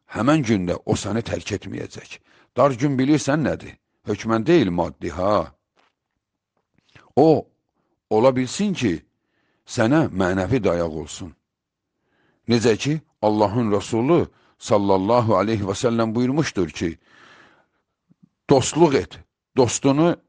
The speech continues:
e, dostluq edin, zalıma da yardım edin, məzluma da yardım edin.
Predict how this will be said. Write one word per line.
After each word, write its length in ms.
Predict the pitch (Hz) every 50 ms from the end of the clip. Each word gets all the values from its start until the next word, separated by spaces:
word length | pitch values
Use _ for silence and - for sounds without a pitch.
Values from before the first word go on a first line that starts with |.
| _ -
e, 260 | 95 98 98 98 98 - - - -
dostluq 400 | 135 127 - - - 180 202 175
edin, 380 | 135 98 85 92 87 76 76 - _ _ _ _ _ _ _ _ _ _ _ _ _ _
zalıma 580 | - 98 92 139 131 135 135 139 143 160 190 175
da 80 | 185 151
yardım 400 | 127 107 95 90 87 98 98 87
edin, 300 | 80 80 78 85 73 69 _ _ _ _ -
məzluma 580 | 98 120 131 127 101 101 123 131 135 151 151
da 80 | 135 120
yardım 400 | 107 98 92 90 82 92 90 80
edin. 260 | 78 78 73 85 76